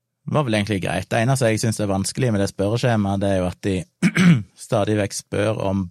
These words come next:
barn i husstanden. For eksempel, har du vært i nærheten av barn utenfor husstanden, eller har du blitt smittet av barn i husstanden? Og det er litt sånn vanskelig for meg, for at jeg har jo en datter,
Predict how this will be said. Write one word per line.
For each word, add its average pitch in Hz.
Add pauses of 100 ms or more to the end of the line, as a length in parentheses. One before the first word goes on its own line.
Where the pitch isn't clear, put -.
barn 98 (240)
i 95
husstanden. 101 (1040)
For 107
eksempel, 95
har 95
du 98
vært 98
i -
nærheten 98
av 90
barn 98 (540)
utenfor 113
husstanden, 98
eller 90
har 98
du 95
blitt 98
smittet 104
av 98
barn 98
i 107
husstanden? 104 (1500)
Og 120
det 147
er 139
litt 131
sånn 123
vanskelig 117
for 117
meg, 95
for 104
at 98
jeg 104
har 113
jo 113
en 98
datter, 131